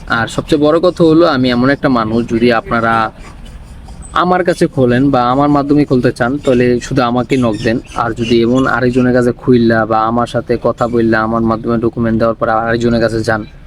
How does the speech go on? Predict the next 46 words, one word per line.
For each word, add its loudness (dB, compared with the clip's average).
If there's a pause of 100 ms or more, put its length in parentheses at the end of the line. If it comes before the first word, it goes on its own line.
(400)
তাহলে 2
কিন্তু 2
আমি 2
সে -2
জায়গায় 2
আইডি 2
মাইডি 2
খুললা 0
দেওয়া 2
বা -2
কোনো -2
হেল্পই 0
কিন্তু 0
আমি -2
করবো 0
না। -8 (580)
হয়তো 2
আমার 2
কাছে -2
হলে 2
আমার 0
কাছে 0
হেল্প 0
চাইবেন 0 (440)
বা 0
অন্য 2
কারো 0
কাছে 0
হলে 4
অন্য 0
কারো -2
কাছে 0
হেল্প 0
চাইবেন, -6 (220)
আমার -2
কাছে -4
কোনো 2
আপত্তি -2
নেই। 2
অন্য 0
কারো 0
কাছে -2
চাইলে 0
কোনো -2
আপত্তি -4
নেই, -6